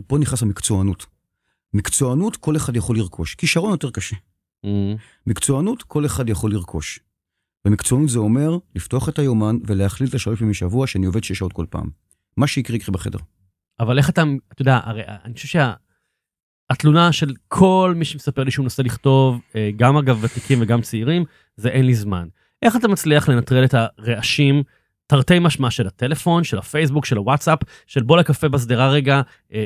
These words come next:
Speaker 2: דייט עם מישהי, כאילו, א-, איך אתה מצליח לנטרל את הדברים האלה?
Speaker 1: אני
Speaker 2: אבל
Speaker 1: שם ב-, אני מייצר סביבת עבודה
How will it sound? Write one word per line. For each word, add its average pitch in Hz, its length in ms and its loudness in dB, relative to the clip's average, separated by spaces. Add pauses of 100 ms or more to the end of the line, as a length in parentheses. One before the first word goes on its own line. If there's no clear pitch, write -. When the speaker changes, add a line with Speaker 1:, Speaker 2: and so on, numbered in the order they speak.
Speaker 2:
דייט 151 400 2
עם 139 100 4
מישהי, 170 440 0 (100)
כאילו, 170 160 0
א-, - 40 -2
איך 220 280 -2
אתה 233 160 -2
מצליח 202 400 -4
לנטרל 190 260 -2
את 165 60 -4
הדברים 180 320 0
האלה? 151 120 2
Speaker 1:
אני 175 120 4
Speaker 2:
אבל - 80 4
Speaker 1:
שם 233 260 0 (160)
ב-, 175 60 0 (300)
אני 143 340 2
מייצר 170 460 0
סביבת 151 340 -2
עבודה 127 400 -2